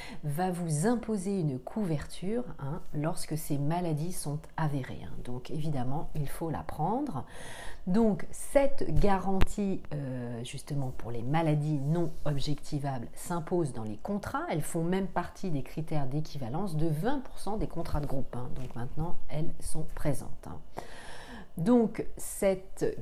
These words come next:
garantie peut entraîner bien sûr un surcoût non négligeable pour vous et ça peut aller jusqu'à dix pour cent selon les cas. Donc faites-vous, euh, faire un, euh, budget, faites-vous, euh, deviser cette fameuse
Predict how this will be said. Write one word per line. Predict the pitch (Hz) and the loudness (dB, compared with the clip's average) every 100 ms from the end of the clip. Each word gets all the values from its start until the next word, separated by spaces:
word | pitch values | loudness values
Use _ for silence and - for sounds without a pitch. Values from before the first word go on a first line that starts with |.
| 135 | 0
garantie | 160 147 127 131 - 311 359 - | 2 2 0 -2 0 -2 -2 -4
peut | - 285 247 | 2 2 4
entraîner | - 185 - 202 185 | 0 -2 -2 -2 0
bien | 175 147 151 | 0 -2 -4
sûr | - 180 156 | -6 -8 -4
un | 247 | -2
surcoût | 262 - 190 - 208 170 | -2 -4 -10 -6 -4 2
non | 165 285 | 4 4
négligeable | 254 202 170 170 156 156 143 117 | 4 2 0 -2 -2 -2 -4 -6
pour | - 120 | -10 -10
vous | 131 175 269 | -8 -6 -4
et | - | -4
ça | 156 131 | -2 -2
peut | - - | -2 -2
aller | - 143 131 - | 0 0 -2 0
jusqu'à | 143 - 151 180 - | 0 0 -2 -4 0
dix | 147 196 | 0 0
pour | 196 - | -2 -6
cent | - - | -8 -10
selon | - - 156 139 165 - | -12 -10 -6 -4 -4 -4
les | 147 | -8
cas. | 123 - 120 - - | -6 -8 -6 -4 -6
Donc | 139 156 185 - - - | -2 -2 -2 -2 -2 -2
faites-vous, | 196 208 - - 147 143 196 220 - | -2 -4 -6 -8 -4 -4 -4 -4 -6
euh, | 151 139 - | -4 -4 -2
faire | 180 208 - | -4 -4 -6
un, | 160 165 - - | -4 -2 -2 -2
euh, | 143 139 131 | -4 -6 -8
budget, | 143 165 170 135 156 190 - - - - | -6 -2 0 2 2 2 0 -2 -4 -2
faites-vous, | - 160 147 190 202 | 0 0 -2 -2 -2
euh, | 151 139 | -2 -2
deviser | 147 233 208 190 156 156 175 | 2 2 2 0 0 -2 -2
cette | - - 156 | 0 2 2
fameuse | 160 151 135 147 165 - | 4 2 4 4 6 4